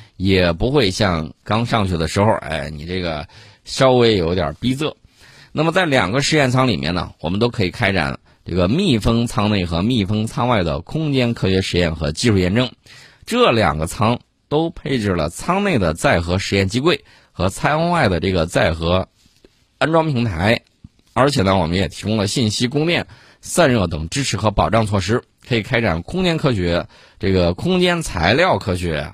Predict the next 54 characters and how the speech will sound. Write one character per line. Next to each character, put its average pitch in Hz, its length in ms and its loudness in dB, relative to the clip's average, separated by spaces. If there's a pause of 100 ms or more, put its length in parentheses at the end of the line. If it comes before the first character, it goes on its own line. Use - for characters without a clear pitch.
啊、 78 300 -4
这 82 100 -4
个 82 140 -4
空 147 180 -4
间 151 180 0
医 233 200 0
学 87 380 0
以 76 120 -8
及 85 80 -2
空 123 220 -2
间 127 120 0
探 98 200 -2
测 92 160 -2
等 76 340 -8
多 185 240 4
个 147 80 4
领 80 180 0
域 82 80 -2
的 87 140 0
这 95 80 0
个 82 140 -2
实 - 220 -4
验。 123 220 -2 (600)
当 127 140 -2
然 190 100 2
了， 185 160 4
我 92 220 0
告 123 160 2
诉 107 60 2
大 90 120 0
家， 95 160 0
我 82 260 0
们 92 180 -4
的 143 120 0
空 120 160 -4
间 123 140 0
站 117 180 0
呢， 82 180 -4
不 147 300 -4
排 76 380 -4
斥 90 260 -4
全 98 460 0
球 95 240 0
合 85 160 -4
作， 87 180 -2
相 151 400 0
反， 90 380 2
我 80 100 0
们 98 220 0
会 107 180 0
张 147 440 -2
开 117 280 0
双 123 300 2
臂 120 220 0